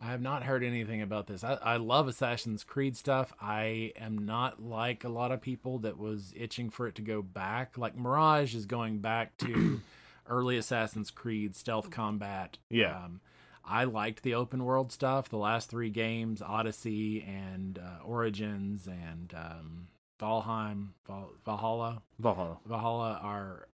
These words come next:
Speaker 1: in my opinion, all excellent. But, you know.
Speaker 2: So my daughter's boyfriend has played it, uh, the new one, Mirage.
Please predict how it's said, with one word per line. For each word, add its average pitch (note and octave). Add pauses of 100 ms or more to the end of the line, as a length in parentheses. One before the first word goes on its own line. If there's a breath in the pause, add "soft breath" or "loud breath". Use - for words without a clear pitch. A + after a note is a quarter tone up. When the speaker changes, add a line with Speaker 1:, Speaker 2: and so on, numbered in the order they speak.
(120)
Speaker 1:
in A2+
my A2+
opinion, G#2
all G#2
excellent. A2 (760 soft breath)
But, A2
you A#2+
know. - (400 loud breath)
Speaker 2:
So D3
my A#2+ (580 loud breath)
daughter's B2+
boyfriend G#2 (240)
has G2
played F#2+
it, F#2+ (680)
uh, G#2
the F2
new F#2+
one, E2+
Mirage. G2